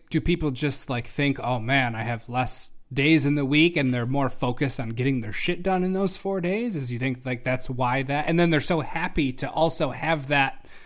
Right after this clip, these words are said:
you know, that extra day that, like, I feel like I would be in such a better mood <laughs> knowing that I had a four-day week that, like, Monday, Tuesday, Wednesday, Thursday, like, I would go out of my way to crush it and be like, "Yo, I need this to fucking stick around 'cause this is tight."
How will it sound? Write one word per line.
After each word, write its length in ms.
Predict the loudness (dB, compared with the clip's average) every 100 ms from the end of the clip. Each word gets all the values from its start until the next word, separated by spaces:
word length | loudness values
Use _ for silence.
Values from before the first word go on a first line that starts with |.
| -18 -18 -16 0
you 100 | 2
know, 140 | 2
that 240 | 2 0 4
extra 360 | 2 2 -2
day 220 | 2 4 4
that, 120 | 4
like, 200 | 2 0
I 160 | 4 4
feel 220 | 4 2
like 160 | 2 2
I 120 | 4
would 120 | 4
be 140 | 4 0
in 80 | -2
such 200 | -2 -2
a 60 |
better 320 | -2 0 0
mood 460 | 2 2 4 2 0
<laughs> 100 | 2
knowing 340 | 6 8 8 6
that 120 | 4
I 80 | 4
had 140 | 2
a 40 |
four-day 440 | 0 0 2 2 2
week 340 | 4 2 2
that, 160 | -2 0
like, 240 | 0 0 -4 -12 -2
Monday, 300 | 0 2 2
Tuesday, 400 | 2 2 0 0
Wednesday, 400 | 2 2 2 0
Thursday, 440 | 2 2 2 2
like, 220 | 2 2 -4 -16 -8 2
I 140 | 4
would 140 | 6
go 180 | 6 6
out 160 | 6 4
of 80 | 2
my 140 | 0
way 180 | 0 0
to 100 | -2
crush 380 | 2 4 4 2
it 140 | 0
and 100 | 0
be 100 | -2
like, 240 | -2 -2
"Yo, 280 | 0 0 -2 -2
I 160 | 0
need 240 | 0 0 -2
this 240 | -4 -4
to 120 | -8
fucking 540 | -6 -6 -4 -8 -10 -14 -16 -20 -20 -14
stick 380 | -8 -4 -2 -2
around 440 | 2 2 2 -2 -10
'cause 140 | -4
this 200 | -4 -2
is 140 | -6
tight." 340 | -6 -4 -4